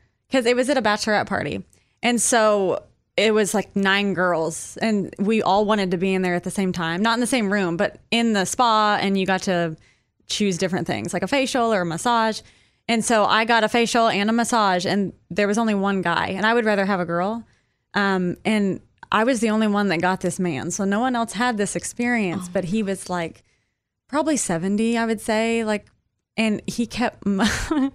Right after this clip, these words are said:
Speaker 1: <laughs> like, he kept moaning. I'm not even kidding. He was making the, the worst sounds. I almost got up.
Speaker 2: Oh, that's such, I don't know why you didn't.
Speaker 1: I
Speaker 2: I'd be
Speaker 1: don't
Speaker 2: like, "Sir, this is enough."
Speaker 1: I was like, "Is this, <laughs> this can't be normal." I just didn't wanna cause a
Speaker 2: Mm-hmm.
Speaker 1: scene,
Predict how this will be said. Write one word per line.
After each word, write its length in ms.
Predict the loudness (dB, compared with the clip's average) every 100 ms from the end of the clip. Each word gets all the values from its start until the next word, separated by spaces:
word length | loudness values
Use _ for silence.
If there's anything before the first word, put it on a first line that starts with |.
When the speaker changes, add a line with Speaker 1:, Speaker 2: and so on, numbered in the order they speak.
| -8
Speaker 1:
<laughs> 220 | -18 -12 -4
like, 120 | -2
he 100 | -2
kept 200 | -2 0
moaning. 380 | 0 0 -2 0
I'm 80 | 0
not 140 | 2
even 180 | 2 0
kidding. 460 | -2 -4 -6 -10 -14 _ _ -8
He 180 | -2 0
was 220 | -2 -2
making 460 | -2 -2 -2 -4 -6 _
the, 260 | -8 -4 -4 -6
the 240 | -6 -4
worst 320 | -2 -4 -4
sounds. 340 | -6 -8 -8 0
I 140 | 2 4
almost 240 | 2 0
got 200 | 0 0
up. 220 | 0 0 0
Speaker 2:
Oh, 100 | 2
that's 260 | 0 0
such, 80 | 0
I 100 | 2
don't 120 | 2 2
know 100 | 2
why 180 | 2
you 140 | 2 2
didn't. 200 | 0 2
Speaker 1:
I 220 | 2 4
Speaker 2:
I'd 40 | 4
be 60 |
Speaker 1:
don't 60 | 2
Speaker 2:
like, 160 | 2
"Sir, 260 | 0 0 2
this 160 | 2 2
is 280 | 0 0
enough." 580 | 0 0 2 0 -6 -16 _ _ 0
Speaker 1:
I 320 | 2 2 0
was 200 | -2 0
like, 280 | 2 0 0
"Is 200 | 0 0
this, 460 | -2 -2 -4 -6 -14 -18
<laughs> 120 | _ -2 -2 0
this 120 | -2
can't 240 | 0 0 2
be 120 | 2
normal." 440 | 2 2 2 2 0 -2 0
I 80 | 2
just 160 | 2 0
didn't 140 | 0
wanna 160 | 2 0
cause 240 | 2 2
a 60 | 2
Speaker 2:
Mm-hmm. 120 | 0
Speaker 1:
scene, 480 | 2 2 2 0